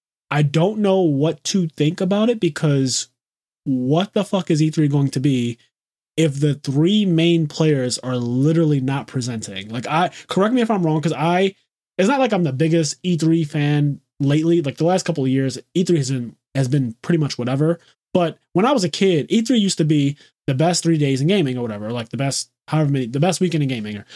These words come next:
And now that the big three are not even going to be there, I don't really know. Am I ex-, expecting a convention of just, uh, computer games? Like, what, what is it going to be? I,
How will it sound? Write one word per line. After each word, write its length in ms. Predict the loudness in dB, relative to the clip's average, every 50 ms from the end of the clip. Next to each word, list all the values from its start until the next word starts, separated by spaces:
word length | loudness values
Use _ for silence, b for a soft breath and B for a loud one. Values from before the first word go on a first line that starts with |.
| B B B B B 0
And 440 | 0 2 2 2 2 0 -2 -4 -6 _ _ _ _ _ 0
now 760 | 2 2 2 2 2 2 2 2 2 2 0 0 -2 -4 _ _ _ _ _ _ _ _ _ -2
that 300 | 0 0 0 0 -2 -2
the 160 | -2 -2 -4 -8 _ _ _ _ _
big 240 | 0 0 0 -2 -2
three 360 | 0 2 2 4 2 2 0 0
are 180 | 0 0 0
not 340 | 0 0 0 0 0 -2 -2
even 220 | -2 0 2 2
going 180 | 2 2 0 0
to 120 | -2 -4 -8
be 400 | -8 -6 -4 0 0 2 2 2
there, 460 | 2 0 0 0 0 0 -2 -2 -4 -4
I 140 | -2 -2 -2
don't 220 | -2 -2 0 0
really 240 | 2 2 2 2 2
know. 400 | 2 2 2 2 2 2 0 -2 b b b b _ _ _ _ 0
Am 140 | 0 2
I 140 | 2 2 0 0
ex-, 120 | -2 -4 -6 -6
expecting 460 | -4 -2 -2 -2 -2 0 0 0 0
a 200 | 0 0 -2 -4
convention 400 | -2 0 0 0 0 0 0 0
of 60 | 0 0
just, 420 | 0 0 0 -2 -4 -6 -6 -10 _ _
uh, 320 | -6 -6 -6 -6 -6 -8 -10
computer 340 | -10 -4 -2 0 0 2 2
games? 360 | 0 0 0 0 -2 -2 -2
Like, 120 | -4 -4
what, 260 | 0 2 2 2 2 2
what 140 | 0 0
is 100 | 0 0
it 60 | -2 0
going 200 | 0 0 0 -2
to 100 | -2 -4
be? 160 | -4 -4 -2 -2
I, 100 | -2